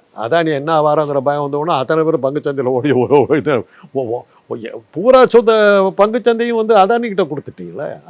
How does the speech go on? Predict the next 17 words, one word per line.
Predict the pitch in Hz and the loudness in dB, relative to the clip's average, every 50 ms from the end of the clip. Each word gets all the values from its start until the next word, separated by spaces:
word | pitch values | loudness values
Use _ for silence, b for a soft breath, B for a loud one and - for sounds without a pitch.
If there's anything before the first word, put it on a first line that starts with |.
| 95 | -8
அதானி, | 107 156 185 202 214 202 | -6 -4 -4 -2 -2 -4
அம்பானி | 196 190 202 196 190 190 180 | -2 -2 -2 -2 -2 -4 -6
தானே | 196 208 214 220 208 185 151 b b b b _ | -6 -6 -6 -4 -4 -6 -6 b b b b _
பங்குச்சந்தையில | 127 131 185 196 247 208 262 254 247 240 240 226 240 | -4 -2 -2 -2 0 2 4 4 6 6 6 6 6
தானேங்க | 226 240 233 233 226 214 | 4 4 2 2 2 2
அவங்க | 202 190 170 | 2 2 2
பெரிய | 127 175 185 196 190 151 | 0 0 0 0 0 0
பணக்காரரானாங்க. | 160 156 151 131 120 95 95 95 90 90 95 98 104 | -2 -4 -2 -2 -4 -4 -4 -6 -8 -10 -10 -8 -4
அவங்களுடைய | 95 101 117 160 196 214 214 202 202 180 - | -2 0 0 0 2 2 4 4 2 2 0
சொத்துன்னு | 196 196 - 220 214 202 190 | -2 -4 -4 -4 -2 -2 -4
எடுத்து | 165 185 | -4 -2
பார்த்தீங்கன்னா, | 170 190 170 190 180 196 208 208 | -2 -2 -2 -4 -4 -6 -4 -4
அவங்க | 190 175 - | -4 -2 0
பாக்கெட்ல | 170 180 202 196 196 170 190 | 0 0 0 -2 -6 -6 -4
இருக்கிற | 175 175 170 | -4 -4 -2
காசு | 151 160 147 123 - | -2 -2 -4 -4 -6
தான். | - 90 - | -12 -20 -20